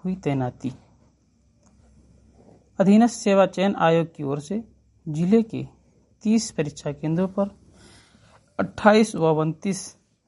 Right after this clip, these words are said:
अक्टूबर को दो पालियों में पीटी का आयोजन किया जाएगा।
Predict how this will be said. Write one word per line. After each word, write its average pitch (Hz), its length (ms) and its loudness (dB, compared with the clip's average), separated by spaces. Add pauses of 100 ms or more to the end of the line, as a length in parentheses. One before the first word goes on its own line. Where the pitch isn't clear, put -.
अक्टूबर 180 440 -2 (840)
को 202 220 0 (160)
दो 160 180 2
पालियों 151 420 0
में 190 260 -2
पीटी 143 300 -6
का 135 180 0
आयोजन 143 340 -2
किया 143 260 -4
जाएगा। 135 520 0